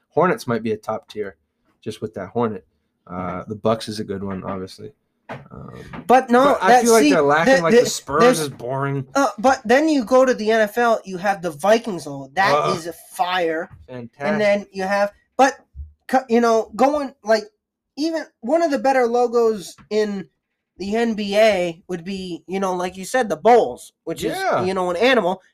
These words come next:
Speaker 2: And then you go to the N F L and it's a lion, the Lions.
Speaker 1: Yeah.
Speaker 2: That's just a better color,
Speaker 1: It's just better.
Speaker 2: and it's just a better logo.
Speaker 1: It's better.
Speaker 2: It's that simple. Ha-, have you ever seen
Speaker 1: I think we
Speaker 2: Oh,
Speaker 1: agree.
Speaker 2: man, I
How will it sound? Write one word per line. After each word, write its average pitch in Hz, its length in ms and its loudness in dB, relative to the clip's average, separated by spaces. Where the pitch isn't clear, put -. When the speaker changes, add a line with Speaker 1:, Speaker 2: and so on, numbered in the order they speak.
Speaker 2:
And 190 120 -2
then 208 140 2
you 196 60 -4
go 214 260 4
to 190 140 -6
the 175 120 -8
N 202 140 0
F 185 160 -2
L 226 220 4
and 180 140 -4
it's 180 160 -6
a 160 60 -2
lion, 202 540 0
the 165 80 -8
Lions. 214 640 -4
Speaker 1:
Yeah. - 80 -20
Speaker 2:
That's 196 240 0
just - 240 -14
a 180 80 -8
better 208 300 2
color, 196 420 -2
Speaker 1:
It's 147 120 -16
just - 100 -20
better. - 120 -20
Speaker 2:
and 185 160 -6
it's 180 140 -8
just - 260 -10
a - 40 -12
better 185 340 -2
logo. 190 460 -6
Speaker 1:
It's - 140 -20
better. - 240 -20
Speaker 2:
It's 175 180 -10
that 180 260 0
simple. 170 440 -10
Ha-, 302 180 4
have 233 240 2
you 277 80 -6
ever 262 100 -8
seen 254 480 -8
Speaker 1:
I 127 80 -16
think 139 260 -14
we 127 140 -12
Speaker 2:
Oh, 220 300 -10
Speaker 1:
agree. 202 100 -16
Speaker 2:
man, 220 380 0
I 220 240 0